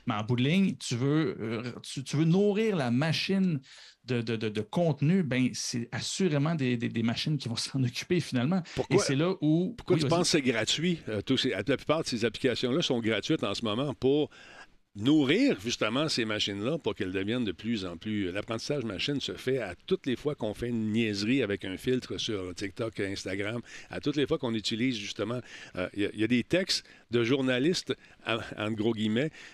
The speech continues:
Speaker 2: euh, tu dis, « OK, parle-moi de sport électronique. » Il va te pondre un
Speaker 1: Mhm.
Speaker 2: texte, mon ami, puis ça va se tenir, puis ça va être pas pire. T'as des petites corrections à faire. Les profs ont des outils maintenant. Je m'adresse à toi, le coquin, qui dit, « Hey, moi, j'écris rien, je pèse sur le piton, tous mes devoirs se font tout seuls. » Il y a même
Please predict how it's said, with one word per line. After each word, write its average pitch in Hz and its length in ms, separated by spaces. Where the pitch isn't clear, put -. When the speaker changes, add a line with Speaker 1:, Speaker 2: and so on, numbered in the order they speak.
Speaker 2:
euh, 101 360
tu - 140
dis, « 127 180
OK, 131 240
parle-moi 143 640
de 117 140
sport 139 500
électronique. » 127 720
Il 120 100
va 160 120
te - 60
pondre 226 300
un - 120
Speaker 1:
Mhm. 170 60
Speaker 2:
texte, 220 280
mon 143 100
ami, 160 320
puis - 80
ça 120 120
va 151 140
se - 100
tenir, 202 480
puis - 120
ça 123 60
va 143 100
être 147 80
pas 151 160
pire. 151 160
T'as 104 120
des 117 140
petites - 200
corrections 131 420
à 123 60
faire. 123 220
Les 110 180
profs 202 380
ont 104 140
des 139 200
outils 302 240
maintenant. 165 440
Je - 60
m'adresse 98 320
à 113 80
toi, 156 200
le 131 100
coquin, 131 360
qui 110 120
dit, « 104 140
Hey, 143 260
moi, 127 140
j'écris 120 480
rien, 175 160
je 139 80
pèse 135 180
sur 131 100
le 123 60
piton, 151 240
tous 135 160
mes 135 100
devoirs 117 300
se - 80
font 117 160
tout - 80
seuls. » 156 180
Il 110 60
y - 20
a 113 40
même 143 360